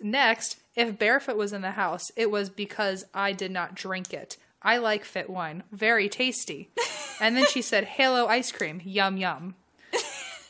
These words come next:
Speaker 1: And then she said, "Imagine Halo flavored, or wine flavored Halo."
Speaker 2: Oh, yes. I'm imagining that.
Speaker 1: Then she said, "Your dream come true. I want to eat and drink with Christine."
Speaker 2: Woo! My dreams are all coming true.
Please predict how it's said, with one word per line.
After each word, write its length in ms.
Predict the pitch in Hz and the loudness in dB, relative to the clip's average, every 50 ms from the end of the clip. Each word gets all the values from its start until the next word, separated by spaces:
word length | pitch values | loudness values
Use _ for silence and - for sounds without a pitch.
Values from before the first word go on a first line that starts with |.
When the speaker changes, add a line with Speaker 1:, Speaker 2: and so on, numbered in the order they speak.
| 740 719 740 740 679 | 4 4 4 2 2
Speaker 1:
And 160 | 226 240 240 | 2 4 4
then 120 | 247 254 254 | 4 2 2
she 160 | - - 254 | 2 0 -2
said, 260 | 226 - 247 220 208 - | 0 4 4 4 4 4
"Imagine 480 | 208 214 214 220 220 226 226 226 233 220 | 2 0 2 4 4 4 4 2 -2 -4
Halo 540 | 208 - - 220 214 214 208 196 190 185 180 | -4 -2 0 0 0 2 2 0 0 0 -2
flavored, 640 | - - 233 208 196 190 190 190 190 185 185 180 - _ _ | -6 -4 -4 -2 -2 -2 -2 -2 -2 -2 -2 -6 -10 _ _
or 140 | - 202 190 | 0 0 0
wine 280 | 190 202 208 220 220 208 | 2 2 2 2 2 0
flavored 340 | - 220 202 185 180 180 - | -2 -4 -2 -2 -4 -4 -4
Halo." 460 | - 202 185 170 151 - - 208 202 | -6 -6 -6 -6 -6 -8 -10 -8 -2
Speaker 2:
Oh, 160 | - 254 285 | 4 6 6
yes. 400 | 285 254 233 226 214 196 - - - | 6 6 4 2 2 0 -4 -6 -6
I'm 200 | - 226 226 240 | -6 -6 -4 -6
imagining 540 | 247 233 214 208 214 208 - 196 185 175 170 | -6 -2 -2 -2 -2 -2 -6 -10 -12 -12 -10
that. 240 | 160 156 160 - - _ _ | -10 -12 -12 -14 -16 _ _
Speaker 1:
Then 240 | - 196 247 269 269 | 0 4 4 4 4
she 220 | 254 - 269 247 | 4 2 0 0
said, 480 | 214 - - 233 196 180 175 185 214 202 - _ | 0 0 2 4 4 4 4 2 0 -4 -8 _
"Your 500 | 214 185 185 190 208 208 214 214 208 - - - 202 196 202 - _ | -16 -12 -4 0 4 4 4 4 2 -2 -10 -18 -18 -18 -18 -18 _
dream 380 | - - 202 202 190 190 190 185 | -10 -8 -6 -4 -4 -4 -6 -6
come 260 | - - 185 185 175 | -6 -6 -6 -6 -8
true. 380 | - - 185 175 170 180 190 - _ _ _ - | -8 -8 -8 -6 -6 -6 -8 -8 _ _ _ 0
I 120 | 247 277 | 0 2
want 200 | 269 240 226 226 | 2 2 0 0
to 160 | - 226 214 - | 0 -2 -4 -4
eat 220 | 233 269 269 - - - | -6 -8 -8 -10 -6 -2
and 240 | 226 247 262 247 | 0 2 2 2
drink 400 | 226 240 254 254 220 190 190 - | 0 0 0 0 0 -2 -6 -8
with 180 | 190 185 180 - | -10 -12 -12 -12
Christine." 600 | - - 214 202 - - - 175 165 160 180 180 - - - - - - - | -6 -6 -4 -4 -4 -4 -6 -8 -8 -8 -10 -10 -10 -12 -14 -14 -14 -8 -2
Speaker 2:
Woo! 120 | 302 403 679 880 1047 1077 1077 1077 1077 1077 1077 1077 1047 1047 988 988 960 906 831 762 640 523 453 302 311 | 4 6 8 10 10 12 10 10 10 10 10 10 10 10 10 10 10 10 10 10 8 6 4 4 4
My 260 | 339 349 339 320 294 | 6 8 8 6 6
dreams 400 | 233 285 311 330 330 302 269 247 | 4 2 2 4 4 2 4 6
are 140 | 262 262 262 | 8 10 10
all 180 | 269 302 339 - | 10 10 10 8
coming 380 | - 381 370 381 370 370 349 | 6 2 2 4 2 2 0
true. 640 | 349 - - 262 247 254 247 220 196 190 196 233 262 | -2 -2 0 2 2 2 2 2 2 2 0 0 -4